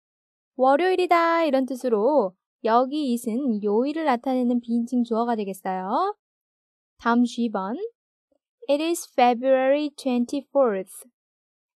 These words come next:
February는 이월이고 이십사에 티에이치를 붙여서 twenty-fourth 하면 서술로 날짜를 나타낼 때 쓰죠?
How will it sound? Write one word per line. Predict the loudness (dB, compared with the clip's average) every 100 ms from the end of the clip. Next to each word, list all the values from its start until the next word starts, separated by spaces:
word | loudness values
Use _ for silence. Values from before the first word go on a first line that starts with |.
| _ 0
February는 | 4 4 4 4 6 6 4 2 -2 -2 -2
이월이고 | -2 -2 2 2 2 -2 -2 -2 -2 -4 _ _ _ _
이십사에 | -4 -2 0 -2 -2 2 2 2 -2
티에이치를 | -2 0 2 0 -4 -4
붙여서 | -4 -4 -2 0 2 2 0 -6
twenty-fourth | -6 -4 -2 -4 -8 -4 2 2 2 -4 -6
하면 | -4 -4 -2 0 -2 -8 _ _
서술로 | -2 2 2 2 0 2 2
날짜를 | 0 -2 -4 -2 -2 0
나타낼 | 0 0 0 0
때 | -2
쓰죠? | -4 -2 2 2 0